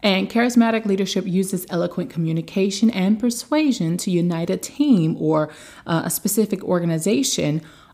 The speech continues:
around a cause through the leader's magne-, magnetic personality and conviction to achieve an objective. And then the next type of leadership we have is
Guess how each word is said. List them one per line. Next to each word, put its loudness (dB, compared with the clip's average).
around 2
a 0
cause -2
through 2
the 0
leader's 2
magne-, -2
magnetic 0
personality -2
and 0
conviction 0
to -2
achieve -2
an -4
objective. -4
And 4
then 4
the 4
next 0
type -4
of -6
leadership -2
we -2
have -6
is -2